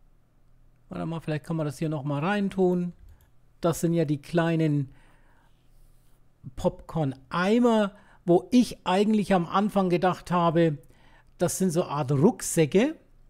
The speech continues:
Weil so hat das auch ausgeschaut hier, ne? So mit so kleinen Riemen, wo man sich das umschnallen kann. Und dafür sind die wahrscheinlich auch gedacht, nur man hat sie so klein gemacht, dass man es eben nicht verwenden kann.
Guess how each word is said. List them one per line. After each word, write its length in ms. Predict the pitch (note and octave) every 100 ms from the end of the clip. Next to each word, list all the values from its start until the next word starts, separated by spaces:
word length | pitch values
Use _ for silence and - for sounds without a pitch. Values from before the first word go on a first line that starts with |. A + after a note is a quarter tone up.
| -
Weil 140 | D#3
so 160 | C#3+ D#3+
hat 100 | F3+
das 160 | G#3 F3
auch 140 | -
ausgeschaut 680 | - G3 - F3+ E3+ D#3 -
hier, 260 | D#3 E3+
ne? 280 | E3 F#3+ C#4+
So 180 | - F3
mit 160 | D#3
so 140 | - C#3+
kleinen 560 | - D3+ D3+ C#3+ C3+ - _ - - _ _ -
Riemen, 480 | E3 A3+ C4 A#3+ G#3
wo 100 | F#3
man 120 | F3+
sich 220 | - E3+
das 180 | - D#3
umschnallen 680 | - A3+ A3+ G#3+ G3 F#3 F#3+
kann. 380 | F3+ F#3 F3 E3 - - - _ -
Und 220 | F3 D#3
dafür 300 | E3+ - F#3
sind 220 | - G#3+
die 140 | C4+
wahrscheinlich 540 | F3 E3 F3+ F3 E3+ -
auch 240 | E3 -
gedacht, 460 | D3+ B2+ F#3+ - -
nur 160 | F#3
man 240 | E3 E3 D3+
hat 140 | G#3
sie 120 | -
so 160 | D#3 D#3
klein 380 | - E3+ D#3 F3+
gemacht, 280 | F3 E3 D#3+
dass 140 | -
man 60 | E3+
es 80 |
eben 320 | D3+ E3 D3+ D3+
nicht 160 | C#3+
verwenden 480 | D#3 C#3 E3 F#3 F#3
kann. 320 | C3 D3+ F3